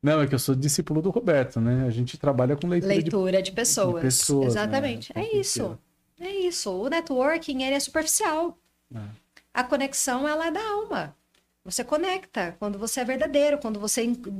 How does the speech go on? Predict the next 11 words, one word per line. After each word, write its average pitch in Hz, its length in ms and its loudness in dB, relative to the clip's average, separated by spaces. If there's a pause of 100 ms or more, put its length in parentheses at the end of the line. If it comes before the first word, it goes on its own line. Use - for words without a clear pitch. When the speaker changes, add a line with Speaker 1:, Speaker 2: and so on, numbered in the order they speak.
(120)
Speaker 2:
é, 220 420 2 (100)
encontra 254 380 0
afinidades, 254 840 2
né? 208 280 0
Quando 196 220 -6
você, 226 480 -2 (460)
é, 190 500 -2 (840)
e 247 100 4
a, 277 60 6
uma 285 260 2
conexão, 302 400 2